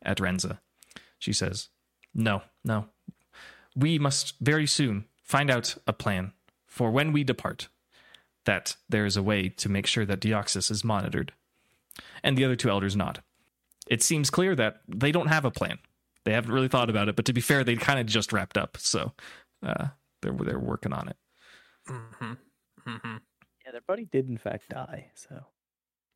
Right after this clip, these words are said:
Speaker 3: they have a lot on their minds.
Speaker 2: That's, that's, that's fair. That's fair.
Speaker 3: Yeah.
Speaker 2: Um, can we not just launch him back where he came from?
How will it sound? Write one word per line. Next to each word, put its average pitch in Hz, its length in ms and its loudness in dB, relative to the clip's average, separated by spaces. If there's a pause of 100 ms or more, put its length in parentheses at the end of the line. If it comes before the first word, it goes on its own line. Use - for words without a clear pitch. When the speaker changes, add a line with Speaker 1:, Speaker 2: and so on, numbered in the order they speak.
(300)
Speaker 3:
they 151 80 0
have 139 60 4
a 131 40 4
lot 113 160 4
on 104 60 -2
their 98 100 -8
minds. - 400 -20 (480)
Speaker 2:
That's, - 520 -12
that's, - 400 -14
that's - 260 -8
fair. 120 320 -4
That's - 180 -10
fair. 120 320 -6 (520)
Speaker 3:
Yeah. 104 160 -6
Speaker 2:
Um, 104 520 -4 (640)
can 123 240 -4
we 120 120 -2
not 123 340 2
just 120 240 -6
launch 113 320 2
him 110 80 -4
back 104 240 0
where 98 80 -2
he 92 80 -4
came - 220 -10
from? - 240 -18